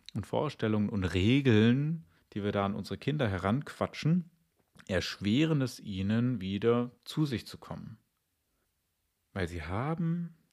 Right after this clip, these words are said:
diesen Wutball in der Hand oder vielleicht im Bauch oder in der Kehle.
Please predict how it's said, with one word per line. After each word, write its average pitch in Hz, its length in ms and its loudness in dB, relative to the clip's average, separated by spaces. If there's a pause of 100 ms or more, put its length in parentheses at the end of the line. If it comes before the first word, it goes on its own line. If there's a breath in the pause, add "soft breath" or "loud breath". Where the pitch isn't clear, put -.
(200)
diesen 113 640 -2
Wutball 101 1040 -6 (120)
in 95 200 -6
der 90 200 -4
Hand 87 380 -8 (140)
oder 92 300 -2
vielleicht 90 340 -10
im 90 100 -12
Bauch 104 420 -8
oder 95 240 -6
in 90 100 -8
der 85 100 -8
Kehle. 95 500 -8